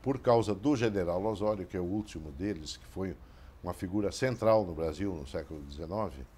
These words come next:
se a gente vai atrás, co-, pega os Osórios desde o início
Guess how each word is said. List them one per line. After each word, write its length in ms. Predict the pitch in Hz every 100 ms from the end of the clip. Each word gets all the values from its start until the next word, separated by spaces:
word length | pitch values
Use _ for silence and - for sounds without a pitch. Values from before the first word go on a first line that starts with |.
| - - - - -
se 300 | - - -
a 60 | 139
gente 300 | 127 139 131
vai 300 | 123 123 123
atrás, 500 | 117 - 127 127 131
co-, 180 | - 117 - -
pega 260 | 120 123 131
os 100 | 123
Osórios 460 | 120 110 117 127
desde 280 | 110 110 110
o 40 | 135
início 440 | 139 117 - -